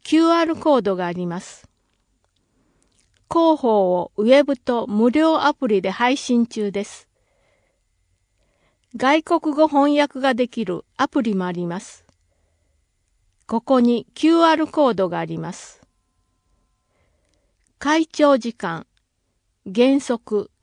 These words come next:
月曜日から金曜日、午前八時三十分から午後五時。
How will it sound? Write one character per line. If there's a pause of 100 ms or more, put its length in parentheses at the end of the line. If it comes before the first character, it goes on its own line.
月
曜
日
か
ら
金
曜
日、 (760)
午
前
八
時
三
十
分
か
ら
午
後
五
時。